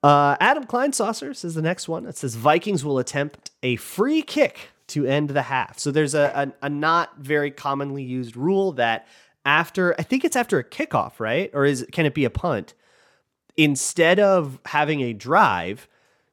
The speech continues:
your kicker can come out and attempt a free kick from where you got the ball, uh, and that'll end the drive there. So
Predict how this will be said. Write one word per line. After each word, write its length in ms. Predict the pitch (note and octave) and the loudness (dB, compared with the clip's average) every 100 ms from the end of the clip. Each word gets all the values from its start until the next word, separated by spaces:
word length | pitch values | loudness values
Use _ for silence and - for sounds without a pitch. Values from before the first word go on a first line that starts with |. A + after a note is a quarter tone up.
| _ - | _ -10
your 280 | C3 D3 | 0 0
kicker 320 | C#3+ A#3+ A#3 F#3 | 2 0 -2 -4
can 260 | E3 C#3 | -6 -6
come 160 | B2+ B2 | -6 -2
out 280 | A2+ A2+ - | 0 -2 -4
and 140 | B2+ A#2+ | -8 -6
attempt 520 | B2 - E3+ D#3+ - - | -8 -6 -4 -4 -6 -8
a 100 | A2+ | -10
free 460 | - - G3+ G#3 | -10 -6 -4 -4
kick 480 | G3 - D#3+ G#2 - - | -6 -2 -2 -2 -8 -20
from 520 | - - C#3+ F3+ F3+ | -10 0 2 2 2
where 180 | E3+ E3+ | 0 0
you 180 | D#3+ | -2
got 240 | D3+ D3 C#3 | 0 0 0
the 60 | |
ball, 560 | B2 C#3+ F3+ G2 F#2+ - _ _ _ _ - | -4 -2 -2 -2 -6 -12 _ _ _ _ 2
uh, 520 | B2+ A#2 G#2+ G2+ G2 - _ - | 4 6 2 0 -4 -10 _ -2
and 520 | C#3 B2+ A#2 A2 - _ _ _ _ | 0 0 -2 -6 -12 _ _ _ _
that'll 260 | C#3 C#3+ D3 | 2 4 6
end 120 | D3 | 4
the 40 | B2+ | 2
drive 340 | C#3 C3+ F#2+ | 0 0 -2
there. 140 | - | -8
So 400 | - - A#2+ G#2+ | -2 2 2 0